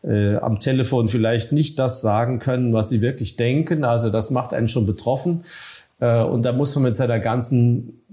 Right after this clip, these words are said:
kulturellen Kraft und Energie reingehen. Die Möglichkeiten sind natürlich begrenzt. Andererseits sind die Möglichkeiten von Musik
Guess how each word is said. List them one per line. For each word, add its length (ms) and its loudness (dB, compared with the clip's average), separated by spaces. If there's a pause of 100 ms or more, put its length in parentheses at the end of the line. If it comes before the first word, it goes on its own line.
(280)
kulturellen 1120 0 (280)
Kraft 420 0
und 100 -4
Energie 480 2
reingehen. 800 2
Die 120 2
Möglichkeiten 1040 0 (540)
sind 360 0
natürlich 840 0 (360)
begrenzt. 880 0
Andererseits 840 0
sind 160 0
die 60 2
Möglichkeiten 1400 0 (240)
von 480 0 (180)
Musik 880 0